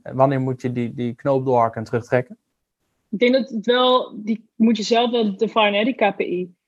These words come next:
Speaker 2: Dus hoeveel, dan moet je ook de, we hebben daar ook een tool voor, die kosten te bepalen, afzet tegen je marktkans. Eh, maar als het je thuismarkt, denk ik, onder ge-, in gevaar brengt.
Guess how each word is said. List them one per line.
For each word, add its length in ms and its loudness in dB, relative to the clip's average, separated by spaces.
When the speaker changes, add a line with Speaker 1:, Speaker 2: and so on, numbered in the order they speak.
Speaker 2:
Dus 100 -18
hoeveel, 500 2
dan 160 -2
moet 100 2
je 60 0
ook 100 -6
de, 60 0
we 140 0
hebben 120 2
daar 100 4
ook 80 -2
een 80 -6
tool 220 -2
voor, 160 2
die 100 0
kosten 500 0
te 100 -4
bepalen, 420 2
afzet 300 -4
tegen 200 -6
je 60 -2
marktkans. 640 -2
Eh, 100 -2
maar 140 2
als 140 2
het 140 0
je 80 -2
thuismarkt, 520 2
denk 200 0
ik, 160 -14
onder 480 2
ge-, 160 -10
in 140 0
gevaar 240 2
brengt. 380 -2